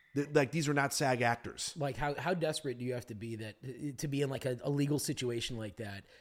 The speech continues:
Speaker 2: that, like, the best recourse at this point is to be like, "I'm gonna go on T V where I know I'm gonna get made fun of, and, and I hope to get the four hundred dollars that I feel like I'm owed."
Speaker 1: That being said, I have a callback for it tomorrow, and wish me luck.
Speaker 2: All the luck in the world.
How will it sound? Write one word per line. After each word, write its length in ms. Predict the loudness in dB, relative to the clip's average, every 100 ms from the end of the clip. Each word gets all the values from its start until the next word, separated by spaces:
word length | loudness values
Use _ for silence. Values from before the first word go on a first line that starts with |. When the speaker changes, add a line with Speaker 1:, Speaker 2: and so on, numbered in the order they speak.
| -6
Speaker 2:
that, 140 | -2 0
like, 240 | 0 -2
the 80 | -4
best 320 | 0 0 0
recourse 380 | -2 -2 -4 -4
at 80 | -4
this 160 | -6 -4
point 240 | -6 -6
is 80 | -6
to 60 |
be 100 | -4
like, 200 | -4 -6 -8
"I'm 80 | -6
gonna 120 | -4
go 100 | -4
on 80 | -4
T 120 | -6
V 200 | -4 -4
where 160 | -4 -6
I 40 |
know 100 | -6 -8
I'm 60 |
gonna 140 | -8 -8
get 160 | -10
made 140 | -10 -10
fun 160 | -8 -6
of, 140 | -8 -12 -20 -14 0
and, 200 | 0 2
and 120 | 0 2
I 60 | 6
hope 240 | 6 4
to 60 | -2
get 140 | -4
the 80 | -4
four 200 | -4 -4
hundred 200 | -4 -2
dollars 300 | -2 -2 -2
that 100 | -2
I 60 | -4
feel 200 | -2 -2
like 160 | -2 -6
I'm 140 | -8
owed." 220 | -8 -6 4
Speaker 1:
That 200 | 4 6
being 160 | 4
said, 320 | 4 4 4 4 4
I 60 | 4
have 100 | 6
a 40 |
callback 460 | 6 6 6 2 2
for 160 | 0
it 60 | 2
tomorrow, 560 | 0 2 4 2 0 -6 _ _ _ -4
and 160 | 2 2
wish 180 | 2
me 100 | 0
luck. 300 | -2 -6 -12 -16 -20 -2
Speaker 2:
All 120 | 4 6
the 60 |
luck 180 | 6 4
in 80 | 4
the 40 |
world. 160 | 4